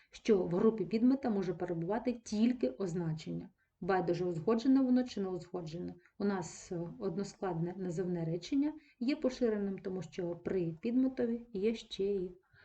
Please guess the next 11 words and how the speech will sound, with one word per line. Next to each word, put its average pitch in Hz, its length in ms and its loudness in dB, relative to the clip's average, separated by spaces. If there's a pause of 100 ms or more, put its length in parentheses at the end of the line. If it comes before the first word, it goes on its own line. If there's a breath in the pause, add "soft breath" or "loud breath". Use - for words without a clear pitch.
(160 soft breath)
узгоджене 202 640 2
означення, 175 560 -4
виражене 196 460 -2
прикметником. 160 840 -6 (320 loud breath)
Отже, 220 240 2
цифра 208 440 0
два 240 460 -2 (140)
у 190 80 -8
нас 214 440 -6 (1400)
перша 220 320 -2
буква. 165 440 -4